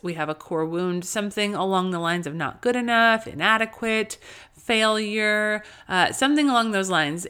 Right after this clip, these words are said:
And that core wound might stop us from sharing because we think that if we share what we're experiencing, it's just this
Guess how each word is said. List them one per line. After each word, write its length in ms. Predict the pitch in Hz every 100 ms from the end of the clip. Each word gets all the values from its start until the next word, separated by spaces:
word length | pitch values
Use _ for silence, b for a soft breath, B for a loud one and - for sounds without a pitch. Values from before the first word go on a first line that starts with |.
| -
And 400 | 202 196 196 - b b
that 360 | - 170 196 -
core 220 | - 214
wound 320 | 196 262 262
might 180 | 214 196 - _
stop 640 | - - - 220 254 269
us 220 | 190 185
from 160 | - 190
sharing 540 | - - 208 240 196
because 400 | 180 175 196 185 B B -
we 120 | 208
think 360 | - 220 226
that 120 | 220 190
if 140 | 185
we 300 | 196 185 185 _
share 500 | - - 220 247 269
what 160 | 240
we're 280 | 196 190 185 - -
experiencing, 1120 | 185 - - 202 233 240 185 - 135 147 175 B B
it's 160 | 185
just 200 | - 202
this 200 | - 185